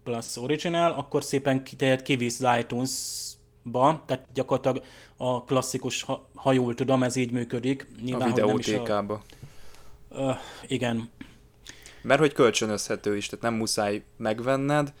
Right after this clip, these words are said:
Speaker 2: hanem egy mozi jegy áránál olcsóbban egy időlimittel töltheted le, vagy játszhatod le az adott filmet.
Speaker 1: Mm, az is jó, tehát nem egy óriási nagy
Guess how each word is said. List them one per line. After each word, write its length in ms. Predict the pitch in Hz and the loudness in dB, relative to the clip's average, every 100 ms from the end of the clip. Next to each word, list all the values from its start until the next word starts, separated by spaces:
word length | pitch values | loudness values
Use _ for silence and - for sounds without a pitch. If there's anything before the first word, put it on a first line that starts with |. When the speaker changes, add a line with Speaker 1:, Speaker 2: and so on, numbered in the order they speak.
| - - - | -20 -20 -20
Speaker 2:
hanem 580 | - - 113 117 117 117 - | -12 0 2 4 0 0 -4
egy 160 | 113 | -4
mozi 380 | 117 117 104 104 | -2 -2 -2 0
jegy 300 | 104 104 - | 2 2 0
áránál 580 | 110 107 104 104 104 104 | -4 -2 -2 -4 -4 0
olcsóbban 760 | 110 107 - 101 98 98 101 104 - - - - | 2 2 0 -4 -2 -4 -4 -8 -16 -20 -20 -14
egy 240 | - 123 | -4 0
időlimittel 840 | 117 104 104 101 101 98 - 101 104 | 0 0 0 0 -2 -4 -2 -2 -2
töltheted 600 | - 101 98 101 101 95 | -2 -2 -2 -6 -6 -4
le, 120 | 101 | -4
vagy 300 | 98 98 95 - | -2 -4 -6 -12
játszhatod 600 | 113 98 101 101 98 98 | -8 -8 -6 -8 -6 -6
le 100 | 98 | -4
az 120 | 98 | -6
adott 260 | 101 98 92 | -6 -8 -8
filmet. 560 | - 98 98 98 - - - - - _ _ _ 254 | -8 -6 -6 -6 -8 -18 -20 -20 -20 _ _ _ -10
Speaker 1:
Mm, 180 | 277 294 240 | -8 -6 -4
az 120 | 120 | -4
is 200 | 135 - | -4 0
jó, 120 | 139 | 0
tehát 160 | 143 147 | 0 2
nem 120 | 143 | 4
egy 260 | 131 127 139 | 4 0 -4
óriási 500 | 131 135 131 131 139 | 0 2 0 0 0
nagy 380 | 131 123 131 | 2 0 -4